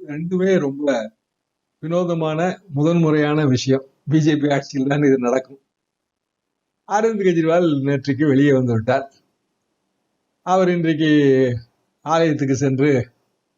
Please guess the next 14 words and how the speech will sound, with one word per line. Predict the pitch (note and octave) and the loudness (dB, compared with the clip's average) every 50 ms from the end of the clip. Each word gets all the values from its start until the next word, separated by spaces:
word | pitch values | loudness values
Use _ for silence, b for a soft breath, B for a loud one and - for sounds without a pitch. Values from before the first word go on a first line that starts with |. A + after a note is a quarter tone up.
| _ _ _ _ - | _ _ _ _ -10
அனுமனை | C3+ D3 D#3+ D#3+ D#3+ D3+ C#3+ | -8 -6 -4 -4 -2 -2 -4
கும்பிட்டு | B2+ C3+ C#3 C3+ C3+ A#2 B2+ | -2 -2 -2 -2 -2 -2 -2
விட்டு | B2 B2 A#2+ D3 E3 E3 E3 _ _ _ _ _ _ _ _ _ _ _ _ _ _ _ _ _ _ _ _ | -4 -4 -4 -4 -4 -6 -6 _ _ _ _ _ _ _ _ _ _ _ _ _ _ _ _ _ _ _ _
பிரஸ் | - F3+ F3 E3 - - | -6 -4 -4 -4 -4 -4
மீட்டு, | E3+ C#3+ C3 G2+ - C#3+ - _ _ _ _ _ _ _ _ _ _ _ _ _ _ _ _ _ _ _ _ _ | -4 -4 -4 -4 -6 -10 -10 _ _ _ _ _ _ _ _ _ _ _ _ _ _ _ _ _ _ _ _ _
அதற்கு | - G3+ F#3+ F#3 F3 D#3 D3 | -4 0 0 0 0 0 -2
பிறகு | C#3 D#3 E3+ D#3 | -2 -2 -2 -2
தேர்தல் | - D#3 D#3 D3 D3 C#3+ C3 | -2 -2 0 0 0 0 -2
பிரச்சாரம். | A2+ A#2 A2+ A2+ C3+ C3 A2+ A2 A#2 A#2 - _ _ _ _ _ _ _ _ _ _ _ _ _ _ _ _ _ _ - | -4 -6 -6 -2 -2 0 0 0 -2 -6 -10 _ _ _ _ _ _ _ _ _ _ _ _ _ _ _ _ _ _ -8
டெல்லி, | C3 C#3+ D#3 F3 F#3 G3 G3 F#3+ | -4 -4 -2 0 0 0 0 0
பஞ்சாப், | F#3 E3+ E3+ E3 F3 E3+ E3 D3+ | 0 0 0 2 2 2 2 0
ஹரியானா | D#3 D#3 D#3 D#3 D#3+ D#3+ D#3+ E3+ F#3 G3 F#3+ | 0 0 0 0 0 0 -2 -2 0 0 2
அரவிந்த் | E3+ D3+ D#3+ E3 D#3+ D#3+ D#3 D3 C#3 _ _ _ | 2 2 2 0 -2 -2 -6 -10 -12 _ _ _
பிரச்சாரம் | - C#3+ C3 B2+ D3 C#3+ D3 E3 F3+ E3 - | -10 -8 -4 -2 0 0 0 0 -2 -4 -6